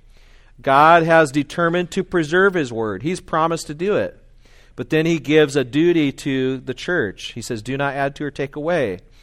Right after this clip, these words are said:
And that implies something, that we could add to or take away from his word. This is very similar to a lot of other doctrines that we see in Scripture.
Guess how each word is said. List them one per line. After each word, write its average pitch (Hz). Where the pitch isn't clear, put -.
And 131
that 156
implies 196
something, 104
that 131
we 147
could 147
add 123
to 95
or 117
take 120
away 104
from 117
his 101
word. 117
This 175
is 170
very 180
similar 202
to 151
a -
lot 135
of 151
other 147
doctrines 131
that 104
we 107
see 117
in 104
Scripture. -